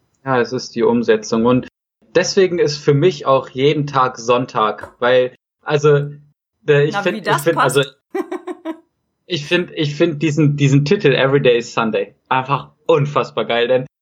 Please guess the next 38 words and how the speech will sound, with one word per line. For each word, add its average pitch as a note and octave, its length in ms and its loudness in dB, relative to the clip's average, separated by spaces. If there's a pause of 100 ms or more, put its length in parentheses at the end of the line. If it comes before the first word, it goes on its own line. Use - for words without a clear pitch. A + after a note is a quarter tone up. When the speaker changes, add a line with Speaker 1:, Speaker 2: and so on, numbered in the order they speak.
(300)
Speaker 1:
weißt F#3 220 -2
du, - 40 -10
das - 220 -2
ist G#3 140 -10
genau A3 360 0
das B3+ 260 -4
Gefühl, F3+ 580 0
wenn D#3+ 140 2
ich D3 140 -4
mo-, E3 100 2
also C#3+ 300 0
ich D3 140 -2
weiß E3+ 240 0
heute D#3+ 180 0
nicht D3 140 -6
mal, D3+ 100 0
was C3+ 160 -4
wir - 80 -18
für, C3 260 -2 (140)
doch, D#3 220 0
ich D3 120 -8
weiß, D3 220 0
wir C#3+ 80 0
haben C3 100 -2
Mittwoch, C#3 420 0
weil B2 160 2
wir B2+ 240 0 (240)
eigentlich C#3+ 300 -2
unser C3+ 200 2
Podcast-Interview C3+ 720 -2
vorgestern B2 480 0
machen A2+ 260 -2
wollten A#2 340 2
und B2 140 0
ich A#2+ 100 -2
das B2 180 0
verpennt C3+ 380 -2
hab. C3 220 -2